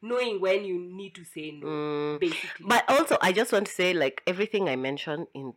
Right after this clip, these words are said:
Speaker 2: today's episode is based on whether you're doing inner work. It's
Speaker 1: Yeah.
Speaker 2: not general stuff. 'Cause even
Speaker 1: It
Speaker 2: sometimes
Speaker 1: doesn't just
Speaker 2: no,
Speaker 1: come with
Speaker 2: it
Speaker 1: being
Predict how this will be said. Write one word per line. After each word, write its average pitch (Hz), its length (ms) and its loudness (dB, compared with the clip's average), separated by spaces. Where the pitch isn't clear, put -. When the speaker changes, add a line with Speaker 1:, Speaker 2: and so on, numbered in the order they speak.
Speaker 2:
today's 123 340 -6
episode 147 540 -6
is - 140 -12
based 147 340 -4
on 131 180 -2
whether 135 260 -2
you're 123 200 -4
doing 135 320 -8
inner 123 280 -6
work. 104 380 -8
It's 151 120 -12
Speaker 1:
Yeah. 165 60 -14
Speaker 2:
not 175 160 -2
general 123 460 -4
stuff. - 240 -4
'Cause 427 140 2
even 370 100 4
Speaker 1:
It - 80 0
Speaker 2:
sometimes 415 340 6
Speaker 1:
doesn't 381 140 6
just 339 180 4
Speaker 2:
no, 320 140 6
Speaker 1:
come - 240 8
with 415 80 6
Speaker 2:
it 480 60 8
Speaker 1:
being 440 120 6